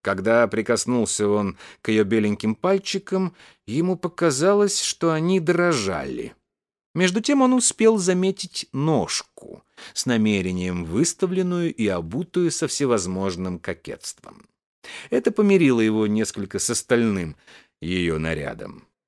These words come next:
Что касается до белил и до сурьмы, то в простоте своего сердца, признаться, он их с первого взгляда не заметил, да и после не подозревал.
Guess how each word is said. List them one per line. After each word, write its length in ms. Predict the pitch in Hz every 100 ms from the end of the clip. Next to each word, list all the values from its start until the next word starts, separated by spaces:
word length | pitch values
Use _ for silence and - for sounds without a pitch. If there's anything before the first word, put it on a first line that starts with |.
| -
Что 200 | - 113
касается 680 | 117 107 120 117 104 - 110
до 200 | 90 107
белил 540 | 92 104 110 160 131
и 60 | 92
до 160 | 82 90
сурьмы, 560 | - 107 139 220 247 - - -
то 140 | 220 208
в 80 |
простоте 440 | - 208 220 220 262
своего 320 | 190 202 202
сердца, 480 | 196 262 254 - 135
признаться, 600 | 151 143 147 117 - -
он 300 | - 262 254
их 360 | 247 - - -
с 120 | -
первого 400 | - 233 214 202
взгляда 420 | 151 185 233 220
не 120 | 220
заметил, 520 | 202 226 240 226 123 113
да 140 | 196
и 160 | 220 185
после 640 | - 220 226 - 190 180
не 220 | 160 170
подозревал. 840 | 170 139 117 98 82 78 - -